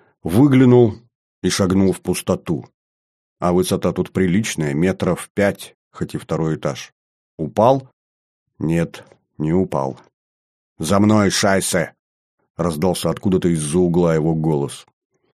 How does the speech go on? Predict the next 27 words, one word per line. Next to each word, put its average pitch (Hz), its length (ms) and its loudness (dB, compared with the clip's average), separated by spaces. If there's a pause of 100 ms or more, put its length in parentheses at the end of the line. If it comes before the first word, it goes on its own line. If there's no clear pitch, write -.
(120)
Я 95 260 0
сунулся 104 500 2
следом 87 380 0
за 80 160 0
ним. 98 280 2 (640)
Ага, 76 440 0
вот 85 220 0
в - 40 -12
чём 76 220 -2
дело. 69 320 -6 (640)
Под 78 180 -2
ногами 92 400 2
белеет 92 480 0
толстым 92 420 -2
слоем 87 420 0
пыли 101 340 2
и 87 120 -4
штукатурки 90 800 -2 (320)
широкий 104 500 0
карниз, 104 720 0 (400)
а - 100 0
шагах 110 380 2
в - 40 -10
четырёх 104 460 0
висит 90 300 -2
пожарная 90 560 2
лестница. 78 600 -4